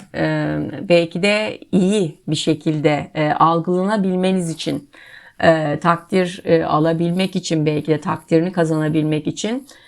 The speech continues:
e, ne şekilde davranmalısınız, e, ya da kariyer konuları da diyebiliriz, e, bu ev için. Şimdi aslan adamı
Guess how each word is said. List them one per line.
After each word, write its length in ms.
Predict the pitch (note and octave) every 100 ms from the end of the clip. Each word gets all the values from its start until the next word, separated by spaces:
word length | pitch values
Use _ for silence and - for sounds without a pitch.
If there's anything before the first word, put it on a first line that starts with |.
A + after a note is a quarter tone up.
| - _ -
e, 380 | E3 E3 E3 D#3+ D#3 D#3 - - D3+
ne 280 | E3 G3+
şekilde 460 | A#3 G3 E3+ D#3+ D3+
davranmalısınız, 1120 | D3+ D3 D3+ D3+ D3+ D3 - F3 A#3+ C4+ - -
e, 100 | F3+ D#3+ D#3 D3+
ya 120 | E3+ D#3
da 100 | -
kariyer 480 | G3+ F#3+ F3 E3
konuları 460 | - E3 D#3 D3+ D3+
da 140 | F3
diyebiliriz, 680 | D#3+ D3+ D3+ D3 D3 F#3+ - -
e, 160 | D#3+
bu 140 | D#3+ -
ev 180 | D#3 D3
için. 480 | D3 - A3+ C4+ _ - - - -
Şimdi 180 | E4 -
aslan 520 | C#4 - D#4+ D#4 C#4+
adamı 540 | F#3 E3+ D#3+ D3+ C#3+